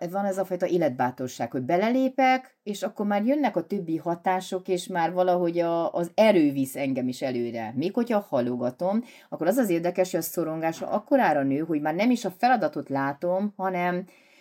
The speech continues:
egy ilyen felnagyított, ö, ö, ilyen hétfejű sárkányt, vagy nem is tudom, hogy hogy nevezzem. Tehát ez olyan, mint amikor nem nézek szembe a szorongásommal, farkas szemet, és akkor csak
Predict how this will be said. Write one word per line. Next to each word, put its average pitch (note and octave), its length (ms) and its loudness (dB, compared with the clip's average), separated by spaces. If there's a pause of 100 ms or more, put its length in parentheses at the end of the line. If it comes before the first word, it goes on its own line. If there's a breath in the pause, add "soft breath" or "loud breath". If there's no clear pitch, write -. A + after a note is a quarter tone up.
(140 soft breath)
egy D#3+ 220 -4
ilyen E3 200 0
felnagyított, D3+ 1120 0
ö, B2+ 380 0 (520)
ö, B2+ 280 -6 (180)
ilyen C#3+ 180 -2
hétfejű E3 380 0
sárkányt, A#2+ 640 -6 (380 soft breath)
vagy C#3 80 -2
nem D#3 100 -2
is C#3 120 -6
tudom, C3 200 0
hogy C3+ 100 0
hogy B2+ 80 0
nevezzem. A#2+ 520 -4
Tehát - 380 -12
ez D#3 140 -2
olyan, A#3+ 200 4
mint F3+ 200 0
amikor E3+ 320 -2
nem B3 260 4
nézek F3 360 2
szembe D3+ 440 -2
a C3 80 -2
szorongásommal, B2+ 1300 -4
farkas C3+ 340 -6
szemet, D#3 460 -6
és D3+ 140 -10
akkor C#3 180 -6
csak - 180 -6